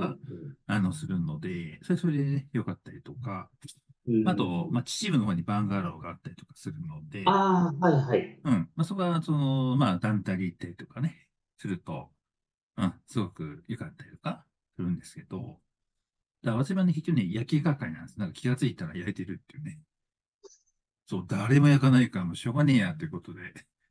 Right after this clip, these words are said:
Speaker 1: <laughs> みんなぐっちゃべってばっかりいて、い-、誰も焼かないんで。で、子供たちはお腹空いたり出すから、もうしょうがねえやということで。<laughs> 大体そんなパターンが、もう定着してるっていう。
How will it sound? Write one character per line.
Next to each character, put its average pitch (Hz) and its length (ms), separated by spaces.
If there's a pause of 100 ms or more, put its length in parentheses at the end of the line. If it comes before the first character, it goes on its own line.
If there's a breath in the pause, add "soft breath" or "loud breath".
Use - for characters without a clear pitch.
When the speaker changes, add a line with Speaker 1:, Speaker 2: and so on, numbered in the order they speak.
(160)
Speaker 1:
<laughs> - 1900
み 123 120
ん 110 40
な 120 80
ぐ 135 120
っ 131 40
ち 147 100
ゃ 131 40
べ 139 80
っ - 40
て - 100
ば 98 100
っ - 20
か 95 100
り 90 60
い 85 40
て、 90 120
い-、 120 400 (560 loud breath)
誰 180 240
も - 100
焼 180 240
か - 100
な 139 140
い 110 60
ん 92 100
で。 90 220 (420 soft breath)
で、 151 120
子 135 120
供 131 160
た 104 80
ち 95 100
は 95 60
お - 20
腹 110 200
空 110 160
い 101 80
た 113 100
り 92 140
出 90 120
す - 120
か 87 100
ら、 87 220
も 95 120
う 92 40
し - 120
ょ 98 40
う 95 40
が 107 140
ね 127 160
え - 20
や 98 180
と - 80
い 85 40
う 87 100
こ 87 120
と - 80
で。 - 140
<laughs> - 80
大 170 180
体 156 240
そ 131 100
ん 117 100
な 110 180
パ - 160
タ 95 100
ー 90 80
ン 90 40
が、 80 220 (600)
も 87 80
う - 20
定 120 180
着 98 260
し - 60
て 98 80
る 87 100
っ - 40
て - 200
い 202 40
う。 - 100